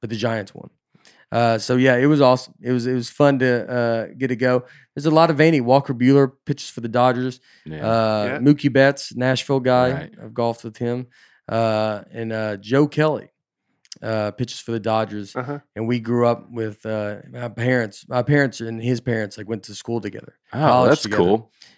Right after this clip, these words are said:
Speaker 1: Yeah. And they, uh, and s-, he's younger than me. My dad performed at his birthday party when he was,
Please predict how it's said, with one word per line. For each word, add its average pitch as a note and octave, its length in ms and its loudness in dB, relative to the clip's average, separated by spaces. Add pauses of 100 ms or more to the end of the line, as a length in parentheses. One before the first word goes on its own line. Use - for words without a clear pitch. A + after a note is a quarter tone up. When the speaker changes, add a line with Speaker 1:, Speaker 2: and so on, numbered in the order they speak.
(100)
Speaker 1:
Yeah. A#2 240 0 (460)
And A2+ 140 -4
they, A#2 240 2
uh, G#2+ 360 -2 (160)
and B2 160 -4
s-, - 40 -10
he's F3 320 2
younger F3 240 6
than C#3+ 100 4
me. C3 80 2
My B2+ 140 4
dad D3 220 6
performed C#3 280 0
at A#2+ 80 -2
his A#2 140 0
birthday A#2+ 320 -2
party G2 260 -10
when G2 120 -10
he G#2 100 -6
was, G2+ 400 -12